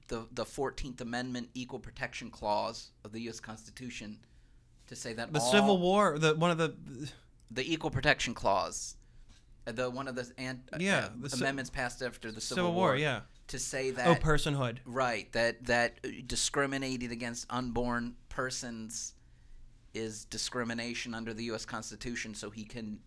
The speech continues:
Speaker 1: that will give him authority in his mind to stop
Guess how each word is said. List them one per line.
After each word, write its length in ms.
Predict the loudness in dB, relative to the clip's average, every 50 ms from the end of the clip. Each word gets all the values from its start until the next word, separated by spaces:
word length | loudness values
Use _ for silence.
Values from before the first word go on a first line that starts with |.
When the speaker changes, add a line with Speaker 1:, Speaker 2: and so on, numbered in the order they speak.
| -20 -20 0
Speaker 1:
that 220 | 4 6 6 6
will 60 | 4 -2
give 240 | -2 -2 -4 -4
him 180 | -4 -8 -8 -8
authority 540 | -8 -8 -4 -2 2 2 2 2 0 -2 -4
in 80 | -6
his 180 | -6 -8 -8 -6
mind 360 | -6 -4 -4 -4 -4 -6 -6
to 100 | -8 -6
stop 560 | -4 -4 -2 0 0 2 2 2 2 4 4